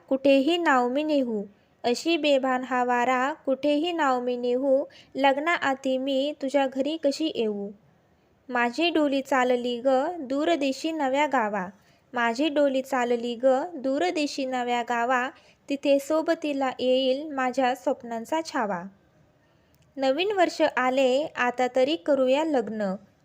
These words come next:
नवीन वर्ष आले आता तरी करूया लग्न, राव मला आपल्या संसारात व्हायचंय मग्न. पावसामुळे झाले आहेत पशुपक्षी तृप्त,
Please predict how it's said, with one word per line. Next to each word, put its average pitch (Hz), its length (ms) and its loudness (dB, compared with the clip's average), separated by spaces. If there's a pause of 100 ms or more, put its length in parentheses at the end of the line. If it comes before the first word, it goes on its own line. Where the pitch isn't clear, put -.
नवीन 247 400 -4
वर्ष 294 300 0 (140)
आले 254 600 2
आता 240 280 -2 (100)
तरी 277 200 2
करूया 262 480 2
लग्न, 247 380 -2 (540)
राव 262 300 4
मला 320 260 0
आपल्या 254 460 0
संसारात 247 640 0 (100)
व्हायचंय 269 460 0
मग्न. 214 500 -4 (1040)
पावसामुळे 302 720 2
झाले 262 400 2
आहेत 262 360 2 (140)
पशुपक्षी 302 640 0
तृप्त, 254 420 -4